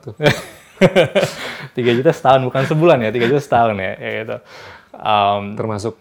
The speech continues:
Speaker 1: sarapan atau?
Speaker 2: Wah, dulu ada momen-momen ya, Pak, di mana nasi itu beli dari malam, um,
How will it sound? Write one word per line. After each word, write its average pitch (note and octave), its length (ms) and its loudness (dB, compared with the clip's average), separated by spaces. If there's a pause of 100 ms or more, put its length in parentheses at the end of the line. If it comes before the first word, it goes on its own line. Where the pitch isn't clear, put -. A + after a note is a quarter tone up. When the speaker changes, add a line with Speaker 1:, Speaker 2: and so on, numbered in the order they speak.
(160)
Speaker 1:
sarapan A2+ 520 -6
atau? D#3 160 -12 (240)
Speaker 2:
Wah, A2+ 320 -2 (600)
dulu C#3 360 -6 (280)
ada C3 240 -2
momen-momen B2 640 -4
ya, G2 160 -6
Pak, G2+ 200 -4
di G#2+ 80 -10
mana B2 560 -6 (640)
nasi A2+ 480 -6
itu D3 200 -8
beli G#2 240 -8
dari G2+ 200 -6
malam, G2+ 560 -8 (480)
um, F#2+ 340 -4